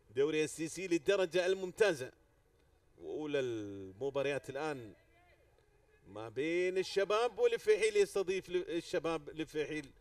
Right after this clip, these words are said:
في استاد نادي الشباب. وهي يعني فرصة للفريقين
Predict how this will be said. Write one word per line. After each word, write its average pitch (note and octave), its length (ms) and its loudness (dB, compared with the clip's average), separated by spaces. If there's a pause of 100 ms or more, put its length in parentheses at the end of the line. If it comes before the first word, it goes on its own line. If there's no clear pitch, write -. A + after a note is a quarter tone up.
(480)
في C3+ 80 -14
استاد B2+ 520 -4
نادي D#3+ 320 0
الشباب. C3+ 420 -2 (2000)
وهي A3+ 520 8
يعني A3 340 4
فرصة A#3+ 580 4 (2250)
للفريقين A3 1040 6